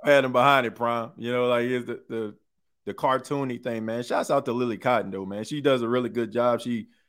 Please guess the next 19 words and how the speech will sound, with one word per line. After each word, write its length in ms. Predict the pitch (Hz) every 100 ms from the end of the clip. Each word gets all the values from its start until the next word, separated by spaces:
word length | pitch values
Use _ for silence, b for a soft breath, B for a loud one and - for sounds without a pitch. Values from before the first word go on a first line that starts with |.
| _ _ -
um, 400 | 117 113 107 110
you 80 | 120
know, 120 | 110
radio 320 | 123 135 123
station 320 | 120 120 120
I 80 | 113
work 300 | 113 117 113
at, 180 | 117 113
we 80 | 113
go 200 | 117 117
to 60 |
these 160 | 113 110
different 380 | 120 120 110 101
events, 280 | 117 120 107
and 80 |
she's 220 | 101 117 113
always 380 | 117 113 107
out 220 | 113 110
there, 140 | 113